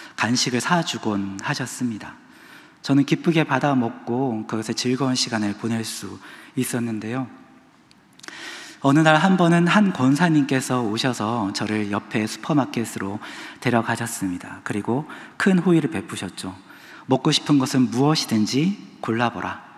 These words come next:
내가 다 사주겠다." 그러신 겁니다. 네. 그런데 저에게 문제가 하나 있었습니다. 네, 그것은 무엇이었냐면 제가 그분이 오시기 전에, 얼마 전에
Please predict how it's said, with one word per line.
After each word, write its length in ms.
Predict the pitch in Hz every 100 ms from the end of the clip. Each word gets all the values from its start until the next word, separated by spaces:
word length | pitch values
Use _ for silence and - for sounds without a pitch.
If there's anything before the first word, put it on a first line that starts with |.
| - -
내가 180 | 98 104
다 220 | 90 87
사주겠다." 680 | - 143 147 131 - 107 -
그러신 340 | 110 104 113
겁니다. 380 | 107 95 92 - - - - - - - - -
네. 260 | 95 95 - - - - - -
그런데 200 | 147 151
저에게 400 | - 151 175 175
문제가 560 | 131 151 160 160 147 139
하나 500 | 165 135 104 92 -
있었습니다. 720 | 127 135 - 101 95 90 90 - - _ _ _ -
네, 80 |
그것은 400 | 92 123 - 123
무엇이었냐면 880 | 117 139 147 123 104 92 113 147 - - - - - -
제가 220 | - 139
그분이 380 | 143 165 175 170
오시기 460 | - 135 147 160 165
전에, 340 | 147 143 143 -
얼마 400 | 127 156 175 165
전에 400 | 117 120 185